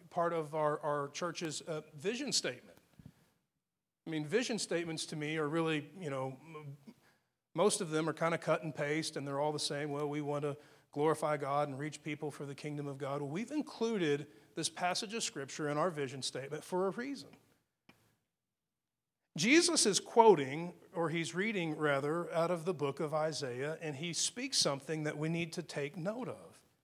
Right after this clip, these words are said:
Luke chapter four, verses eighteen and nineteen. He says this, and I want to pause. The, the, I'm gonna interrupt the passage because I want us to catch a specific word.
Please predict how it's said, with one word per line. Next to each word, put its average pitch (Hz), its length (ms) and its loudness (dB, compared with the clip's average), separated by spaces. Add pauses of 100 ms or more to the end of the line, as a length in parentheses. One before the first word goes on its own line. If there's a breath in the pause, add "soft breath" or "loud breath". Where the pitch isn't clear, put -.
(360)
Luke 220 240 12
chapter 233 400 4
four, 160 400 4
verses 160 400 0
eighteen 170 400 0
and 170 100 -2
nineteen. 175 480 -2 (300 loud breath)
He 208 160 -2
says - 420 4
this, 151 320 -2
and 175 120 0
I 160 40 6
want 202 220 2
to - 20 -4
pause. 151 540 4
The, 160 100 0
the, 170 400 0
I'm 156 100 -2
gonna 220 180 2
interrupt 196 500 6
the 170 80 -2
passage 175 560 2
because 165 240 -2
I 170 80 6
want 170 260 -2
us 247 180 -2
to 202 120 -2
catch - 520 2 (220 loud breath)
a 165 80 2
specific 185 720 2
word. 139 440 -2